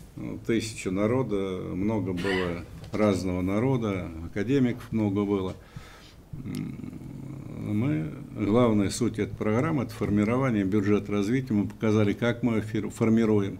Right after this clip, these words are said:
Он, э, у нас идет, э, на следующий год при принятии на сорок два триллиона. Он решает многие вещи.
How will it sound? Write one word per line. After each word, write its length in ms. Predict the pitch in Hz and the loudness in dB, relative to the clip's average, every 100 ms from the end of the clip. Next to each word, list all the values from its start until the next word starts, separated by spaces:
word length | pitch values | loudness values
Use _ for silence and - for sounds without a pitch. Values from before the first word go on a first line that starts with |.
| - - - - - - | -14 -20 -18 -18 -20 -8
Он, 440 | 104 98 92 92 95 | -2 0 0 -2 -8
э, 380 | 101 98 104 101 | -10 -10 -8 0
у 80 | |
нас 420 | 101 104 - - - | 4 4 2 -6 -8
идет, 520 | 104 101 95 113 110 110 | -2 0 4 4 2 -2
э, 640 | 101 101 98 98 101 104 - | -6 -6 -6 -8 -8 -8 -2
на 140 | 101 | -2
следующий 480 | - 110 101 110 107 | 2 2 2 0 -4
год 300 | 92 117 117 - - - - - | 2 0 0 -16 -20 -20 -20 -4
при 120 | - | 0
принятии 540 | 101 107 104 117 113 104 | 2 4 4 4 4 2
на 400 | 95 95 90 87 101 101 101 92 92 90 | 0 0 -2 -4 -8 -10 -10 -10 -10 -8
сорок 460 | - 117 104 104 92 | 2 6 6 4 0
два 440 | 101 107 90 85 90 98 98 - | 4 4 4 -2 -8 -6 -6 0
триллиона. 760 | 98 104 110 127 131 113 107 | 4 6 6 6 4 2 -2
Он 360 | 98 95 98 101 | -2 -4 -4 -4
решает 500 | 98 95 110 101 104 | -4 -2 0 0 0
многие 380 | 98 101 92 98 | 0 0 0 2
вещи. 440 | 120 123 - 104 | 2 2 -2 -8